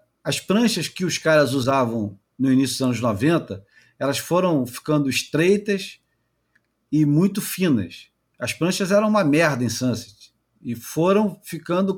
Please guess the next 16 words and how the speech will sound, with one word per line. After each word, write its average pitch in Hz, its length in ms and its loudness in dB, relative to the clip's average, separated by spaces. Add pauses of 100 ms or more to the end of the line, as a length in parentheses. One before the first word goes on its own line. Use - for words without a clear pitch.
(100)
cada 170 260 2
vez, 165 420 0 (200)
é, 135 440 0 (240)
mais 160 380 2
obsoletas 185 840 2
no, 131 200 0
no 131 260 -2
tipo 147 320 -4
de 143 100 0
onda 170 400 0 (300)
que 170 140 -4
precisava 175 680 0
de 175 100 -4
volume 208 520 2
pra 196 180 -2
cacete. 196 720 -2